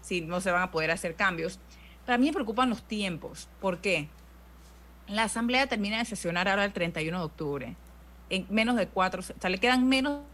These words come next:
de cuatro semanas de sesiones. Esto asumiendo, o sea, hay que ver después si se convoca a sesiones extraordinarias o qué. Pero pensando un poco en lo que tú decías, Eduardo, del tiempo que demoró la negociación y luego, una vez que terminó la negociación,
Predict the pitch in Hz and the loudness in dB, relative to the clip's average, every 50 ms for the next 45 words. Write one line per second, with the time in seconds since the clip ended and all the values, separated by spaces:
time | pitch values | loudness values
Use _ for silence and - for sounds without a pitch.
0 | - 269 240 185 - - 180 170 190 185 180 - 180 156 156 147 147 160 190 - | -4 -2 -2 -2 0 -2 -2 -2 -4 -6 -6 -4 -2 -2 -2 -2 -4 -6 -10 -12
1 | - - - - - - - - - - - 190 190 196 185 - 180 165 - 214 | -16 -18 -20 -20 -20 -20 -20 -20 -20 -18 -6 -2 -2 0 0 0 -2 -2 0 0
2 | 196 190 190 190 208 - - 226 233 240 - 262 247 226 208 - 180 175 185 190 | 0 0 0 -2 -4 -2 -2 -2 0 0 2 2 2 2 2 0 -2 -2 -2 -2
3 | 190 196 - - 202 180 151 - - - 190 180 - 185 185 185 214 214 214 220 | -4 -4 -4 -2 -2 -2 -2 -2 -2 -2 -2 0 0 0 0 0 0 0 0 -2
4 | 226 226 226 226 220 233 240 - 208 - - 165 165 175 185 185 - 202 208 220 | -2 -2 -2 -2 0 -2 -2 -4 -4 -4 -4 -4 -2 -2 -2 0 0 0 0 0
5 | - - - - - - - - 175 202 202 190 185 - 190 208 226 233 226 - | -4 -12 -20 -20 -20 -14 -4 -2 -2 0 0 -2 -4 -2 0 0 0 0 0 -2
6 | - 202 185 185 175 180 180 185 196 226 240 240 170 - - 202 175 151 - - | -2 0 0 0 0 0 0 0 0 2 0 0 0 0 0 0 0 -2 -4 -12
7 | - - - - - 233 220 226 226 226 - - - - 226 233 233 233 285 294 | -20 -20 -6 -2 0 2 2 2 2 0 -4 -6 -4 -2 0 0 0 0 2 2
8 | 302 302 311 294 - 302 285 302 294 269 233 208 185 - 226 226 233 226 233 240 | 2 2 0 -2 -2 -2 -2 -2 -2 -2 -2 -2 -4 -2 -2 -2 -2 0 0 0
9 | 240 220 185 190 190 190 190 202 214 185 170 - - 220 220 262 262 254 254 254 | 2 2 2 2 2 0 0 0 0 0 -2 -2 -6 -4 0 2 4 4 2 2
10 | 233 208 180 175 180 180 190 190 208 214 202 175 160 165 - 165 - - 185 190 | 2 2 2 2 2 0 0 0 0 -2 -2 -4 -6 -6 -6 -6 -4 -4 -4 -4
11 | 185 190 202 196 208 208 220 - - 240 240 233 226 233 226 247 233 - 208 175 | -2 -4 -2 0 0 0 0 -2 0 0 2 2 2 2 0 -2 -4 -4 -4 -4
12 | 175 175 175 185 202 214 202 180 160 175 - 165 156 - 175 175 180 | -4 -2 0 0 2 2 2 0 0 -2 -2 -4 -4 -2 0 -2 0